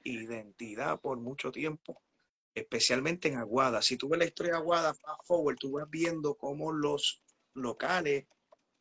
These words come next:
cada vez son mejores defendiendo Aguada y logran matar más, más, eh, piratas. El segundo ataque pirata o corsario a Puerto Rico fue en mil quinientos treinta y ocho y los boricuas lograron matar a,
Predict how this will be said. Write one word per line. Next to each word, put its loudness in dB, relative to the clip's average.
cada 4
vez 4
son 2
mejores 4
defendiendo 0
Aguada -2
y -8
logran -2
matar -4
más, -8
más, -16
eh, -6
piratas. 0
El -2
segundo 2
ataque 4
pirata 4
o 0
corsario 0
a -4
Puerto -8
Rico -6
fue -8
en -4
mil -2
quinientos -8
treinta -4
y 2
ocho 0
y -8
los -4
boricuas -2
lograron 0
matar -2
a, -4